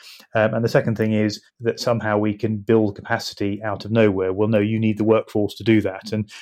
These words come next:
uh, there needs to be, uh, you know, training of workforce to m-, the workforce to make sure that you can,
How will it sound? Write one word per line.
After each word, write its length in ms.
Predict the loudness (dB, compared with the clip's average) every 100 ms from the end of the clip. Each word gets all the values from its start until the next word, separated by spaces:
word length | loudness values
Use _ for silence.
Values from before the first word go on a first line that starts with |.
| -20 _ -6
uh, 80 | -2
there 240 | 2 2
needs 300 | 2 0 -2
to 80 | -4
be, 480 | 0 2 0 -2 -2
uh, 280 | -2 -2 -4
you 60 | -8
know, 100 | -10
training 380 | 2 2 2 0
of 180 | -2 -4 _ _
workforce 640 | 2 2 0 -2 -2 -4 -6
to 120 | -6
m-, 180 | -6 -2
the 80 | 0
workforce 400 | 0 -2 -8 -6
to 80 |
make 180 | -6 -6
sure 260 | -2 -2 0
that 140 | -4
you 140 | -8 -4
can, 240 | -4